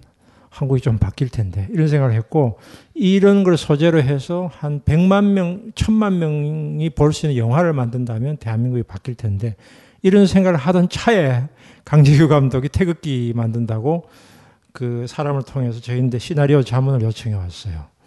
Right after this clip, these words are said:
그래서 이제 제가 그 태극기의 시나리오 자문 역할을 좀 했는데, 물론 제 이야기를 강재규 감독이 거의 안 받아들였어요. 어, 한두 개만 받아들였는데, 에, 그리고 이제 그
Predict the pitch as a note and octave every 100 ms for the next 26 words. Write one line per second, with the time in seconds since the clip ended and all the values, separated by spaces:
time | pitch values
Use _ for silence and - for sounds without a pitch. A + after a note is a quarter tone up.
0 | _ - - _ _ D3+ C#3+ D3 E3+ C#3
1 | A2+ B2 B2 A2+ B2 A2 - D3+ C#3 -
2 | B2+ A#2+ A2+ A2 A#2 A#2+ B2 A2 _ _
3 | _ _ _ - A#2+ B2 B2 B2 A#2 A#2+
4 | A#2+ A#2+ A#2+ A#2+ A#2 - B2+ A2 - G2+
5 | A#2+ A#2+ A#2+ A#2 D#3 D#3+ A#2+ D#3 D3+ D#3
6 | C#3+ A#2+ B2+ C3 C#3 C3+ C3 B2 A#2 C3
7 | B2+ _ _ _ _ - D#3 C3+ A#2+ C3
8 | A#2+ G2 E2+ F#2+ E2 - - _ _ _
9 | _ _ - A2 G#2 - D#3+ C3+ B2 G#2
10 | A2+ A2 G#2 G2+ G2+ A2 A#2+ G#2+ - -
11 | _ _ _ - C#3 C#3 C3+ C#3 C3+ C3+
12 | F3+ D#3 C#3+ B2 C3 B2+ A#2+ - A#2 A2+
13 | A2+ A#2 -